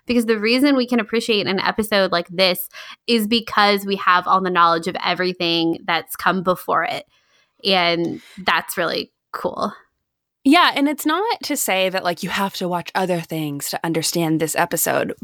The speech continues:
Speaker 2: but having that, like, you understand that Ezra is walking through something sacred, something different when you hear all these certain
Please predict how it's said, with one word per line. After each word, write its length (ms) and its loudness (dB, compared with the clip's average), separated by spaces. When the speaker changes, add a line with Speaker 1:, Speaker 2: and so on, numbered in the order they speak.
Speaker 2:
but 120 4
having 460 6
that, 180 4
like, 240 -2
you 140 4
understand 720 2
that 200 2
Ezra 240 2
is 140 0
walking 320 2
through 140 -4
something 300 -4
sacred, 640 -2
something 420 0
different 540 4
when 140 4
you 60 4
hear 280 6
all 100 6
these 200 0
certain 320 0